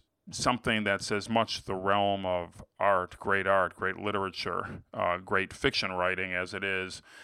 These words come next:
you know, science or design thinking or anything like that. In fact, sort of in the same category as that video, and maybe even transcending that,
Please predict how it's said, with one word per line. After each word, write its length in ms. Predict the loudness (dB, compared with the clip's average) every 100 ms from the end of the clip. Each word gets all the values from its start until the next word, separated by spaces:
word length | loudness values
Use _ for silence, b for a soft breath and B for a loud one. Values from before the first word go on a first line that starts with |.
| B B -10
you 60 |
know, 120 | -10 -8
science 420 | -2 0 0 -2
or 60 | -8
design 320 | -6 -2 -2
thinking 200 | -2 -6
or 80 | -4
anything 240 | -4 -4
like 140 | -8 0
that. 260 | 2 2
In 100 | 0
fact, 520 | -4 2 2 2 -8 -6
sort 180 | -2
of 80 | -2
in 60 | -2
the 80 | -4
same 240 | -4 -4
category 760 | 0 2 4 2 0 0 0 -4
as 180 | -8 -6
that 220 | -6 -4
video, 480 | -4 -4 -4 -4 -4
and 100 | -4
maybe 220 | -4 -4
even 260 | -6 -8
transcending 720 | -10 -8 -8 -6 -6 -6 -6 -6
that, 240 | -8 -8